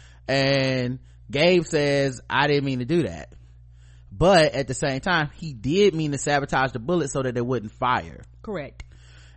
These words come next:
Speaker 1: And he was like, uh, "I, you know, I, I don't wanna kill my friends. I don't wanna have no part in this. And, you know, I, I'm, I'm not gonna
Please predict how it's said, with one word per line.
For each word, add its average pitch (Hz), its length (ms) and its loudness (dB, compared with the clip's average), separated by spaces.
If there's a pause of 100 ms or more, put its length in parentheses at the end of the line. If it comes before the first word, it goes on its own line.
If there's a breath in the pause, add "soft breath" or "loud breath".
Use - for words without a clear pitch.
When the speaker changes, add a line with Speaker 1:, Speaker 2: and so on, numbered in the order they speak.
Speaker 1:
And 139 600 0
he 156 240 -6
was 160 200 0
like, 143 640 0
uh, 131 460 -2
"I, 143 320 -2 (160)
you 190 140 -8
know, 160 380 -2 (480)
I, 147 340 2
I 131 180 0
don't 160 180 4
wanna 156 200 0
kill 151 300 0
my 151 160 2
friends. 139 520 -2
I 120 100 0
don't 139 120 0
wanna 143 140 0
have 151 120 0
no 151 100 0
part 139 360 2
in 135 120 -2
this. 135 400 -2 (440 loud breath)
And, 123 880 0
you 131 160 -4
know, 127 360 0
I, 123 440 0
I'm, 131 160 -4
I'm 127 220 -4
not 151 200 0
gonna 143 500 -2